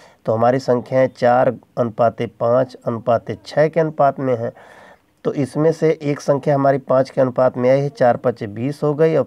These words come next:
पाँच से इसमें भी गुणा कर देंगे, पचवा पच्चीस हो गई, इसमें भी पाँच से करेंगे, छः पचे तीस हो गई। तो हमें पूछा है बड़ी संख्या क्या है, बड़ी संख्या हमारी तीस है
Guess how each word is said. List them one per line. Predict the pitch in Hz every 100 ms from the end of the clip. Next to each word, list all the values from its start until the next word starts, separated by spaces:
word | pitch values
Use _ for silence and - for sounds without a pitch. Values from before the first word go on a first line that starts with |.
| -
पाँच | 117 120
से | 123
इसमें | 110 123 131
भी | 131
गुणा | 131 139
कर | 135 135
देंगे, | 131 123 131
पचवा | 117 120
पच्चीस | 113 110 131 135 -
हो | 139
गई, | 151 131
इसमें | 107 127 135
भी |
पाँच | - 143 135
से | 131
करेंगे, | 131 135 127
छः | 113 127
पचे | 117 120 117
तीस | - 143 175 185
हो | 156
गई। | 151 - - - - - _
तो | -
हमें | 123 135 151
पूछा | - 135 143
है | 156
बड़ी | 123 135 156
संख्या | 151 123 120 143 131
क्या | 147
है, | 123
बड़ी | 110 123 135
संख्या | 131 123 127
हमारी | 123 120 113
तीस | - 123 160 -
है | 151 156